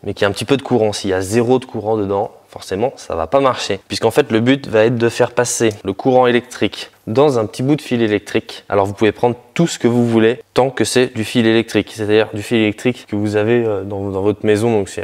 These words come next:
ce qu'il y a dans les murs, donc celui qui est un peu costaud. Si vous êtes bricoleur et que vous en avez, ça marche très bien. Il faudra juste être un petit peu plus vigilant parce qu'il a tendance,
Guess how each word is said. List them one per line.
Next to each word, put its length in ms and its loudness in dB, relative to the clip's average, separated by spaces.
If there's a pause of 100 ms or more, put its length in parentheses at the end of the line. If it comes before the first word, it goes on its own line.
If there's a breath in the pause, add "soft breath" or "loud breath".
(120)
ce 100 -20
qu'il 80 -6
y 40 2
a 20 4
dans 120 0
les 120 0
murs, 180 0
donc 180 -12
celui 240 -6
qui 100 -6
est 20 -4
un 80 -6
peu 120 -8
costaud. 360 0
Si 140 -8
vous 140 -10
êtes 100 0
bricoleur 460 2
et 40 0
que 40 -4
vous 120 -6
en 80 -2
avez, 260 0
ça 80 -8
marche 240 -12
très 220 0
bien. 260 2 (320 loud breath)
Il 80 -20
faudra 140 -4
juste 240 -4
être 140 -2
un 80 0
petit 300 -6
peu 160 2
plus 140 -4
vigilant 320 2
parce 160 -2
qu'il 140 0
a 60 2
tendance, 420 -2